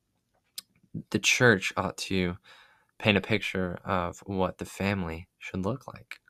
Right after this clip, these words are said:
And whether they know it or not, the health of the family often resembles the health of the church.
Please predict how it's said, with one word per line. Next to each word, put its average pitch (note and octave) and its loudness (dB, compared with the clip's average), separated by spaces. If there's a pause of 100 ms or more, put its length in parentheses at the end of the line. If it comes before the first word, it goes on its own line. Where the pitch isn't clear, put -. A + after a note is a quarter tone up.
(1200)
And A#2 6
whether C#3 12
they B2+ 8
know B2 10
it A2 8
or G#2 8
not, A2 4
the G#2+ 0
health A2 0
of G2+ -2
the F#2+ -8
family G2 -2
often F#2+ -4
resembles F2 -4
the F2+ -10
health E2+ -10
of - -20
the - -14
church. - -12